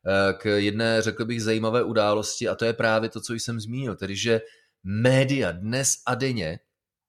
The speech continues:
v posledních třech měsících byla plná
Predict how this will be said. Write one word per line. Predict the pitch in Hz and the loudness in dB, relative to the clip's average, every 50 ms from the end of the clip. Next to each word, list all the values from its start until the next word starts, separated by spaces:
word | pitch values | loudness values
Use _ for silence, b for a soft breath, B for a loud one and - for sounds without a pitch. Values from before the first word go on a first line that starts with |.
| _ _ _ _ _ - - _ | _ _ _ _ _ -20 -20 _
v | _ _ | _ _
posledních | - 117 113 - 135 131 131 131 - - | -4 -2 -2 -2 -2 -2 -2 -2 -4 -4
třech | - 135 120 | -6 -6 -6
měsících | 123 113 101 - - 101 85 - - - 80 85 | -6 -6 -6 -6 -8 -8 -8 -8 -8 -8 -8 -6
byla | 87 104 104 107 | -2 0 0 0
plná | - - 117 117 117 117 113 110 110 110 | 2 0 -2 0 2 2 2 2 2 0